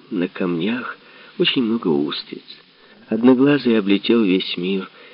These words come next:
и теперь ему скучно коротать дни на скалах. Он очень обрадуется, когда узнает, что сам доктор Дулиттл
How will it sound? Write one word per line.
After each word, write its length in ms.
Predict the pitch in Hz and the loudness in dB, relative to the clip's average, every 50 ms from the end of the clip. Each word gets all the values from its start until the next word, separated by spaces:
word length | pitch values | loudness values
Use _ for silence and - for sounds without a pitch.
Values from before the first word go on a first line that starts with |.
| - - - - | -20 -16 -12 -8
и 80 | - | -8
теперь 260 | - - 143 - 151 151 | -6 -4 -2 0 0 2
ему 200 | 139 135 131 127 | 2 0 0 -2
скучно 840 | - - - _ - - 160 180 185 175 - - - 156 147 147 143 - | -6 -10 -16 _ -4 -2 0 0 0 -2 -6 -8 -8 -8 -8 -10 -12 -10
коротать 600 | - - - - 67 - - - 67 65 - - | -8 -6 -4 -4 -6 -6 -4 -4 -4 -4 -6 -8
дни 360 | - 69 71 71 76 196 247 - | -10 -10 -8 -8 -8 -8 -10 -12
на 80 | - 73 | -14 -16
скалах. 720 | - - - - - 67 65 62 62 64 62 - - - - _ _ _ _ _ _ _ _ _ _ _ _ _ _ _ _ - - - - | -18 -18 -16 -12 -10 -10 -8 -10 -10 -14 -16 -18 -20 -20 -20 _ _ _ _ _ _ _ _ _ _ _ _ _ _ _ _ -20 -16 -8 -2
Он 100 | 110 110 | 2 2
очень 260 | 113 110 - - 117 | 4 4 2 2 0
обрадуется, 580 | 113 107 107 113 123 127 117 104 87 78 - - - | 0 0 0 -2 -2 -2 -2 -4 -4 -6 -6 -8 -8
когда 280 | - 85 78 76 80 | -6 -6 -6 -6 -6
узнает, 360 | 76 73 69 76 76 76 73 - | -8 -8 -8 -8 -8 -8 -8 -8
что 200 | - - - 76 | -10 -10 -12 -12
сам 280 | - - 80 76 71 | -10 -10 -10 -10 -8
доктор 440 | 71 73 71 - - - - 76 69 - | -6 -6 -8 -8 -10 -12 -12 -12 -10 -6
Дулиттл 500 | - 82 104 117 107 95 - - 76 80 | -4 -4 -4 -4 -8 -12 -12 -12 -10 -12